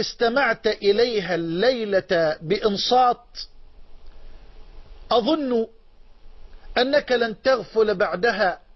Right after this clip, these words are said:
عن الصلاة والسلام على من لا ينطق عن الهوى صلى الله عليه وآله وسلم.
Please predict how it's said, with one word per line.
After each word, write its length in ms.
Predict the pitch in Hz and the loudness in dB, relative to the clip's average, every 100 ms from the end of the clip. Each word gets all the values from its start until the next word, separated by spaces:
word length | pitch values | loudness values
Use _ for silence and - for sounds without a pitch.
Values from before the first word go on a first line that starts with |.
| - - - - - - - - - - | -20 -20 -20 -20 -20 -20 -20 -20 -20 -4
عن 260 | 180 220 240 | 0 0 0
الصلاة 560 | - - 233 247 254 240 | -2 0 2 4 2 2
والسلام 800 | 226 226 - 226 220 233 233 220 | 4 4 2 0 2 2 0 -2
على 340 | 180 247 226 | 0 2 2
من 280 | 214 247 226 | 0 -2 0
لا 100 | 208 | 2
ينطق 460 | 196 185 170 226 190 | 4 2 0 -2 0
عن 200 | 151 160 | 0 0
الهوى 440 | 160 131 175 - - - - - - | -2 2 2 0 -6 -20 -20 -18 -4
صلى 340 | 254 262 233 | 0 0 0
الله 400 | 226 220 233 196 | 0 2 4 4
عليه 240 | 185 196 185 | 2 2 2
وآله 300 | 185 196 175 | 4 2 2
وسلم. 400 | - 190 139 | 0 0 -2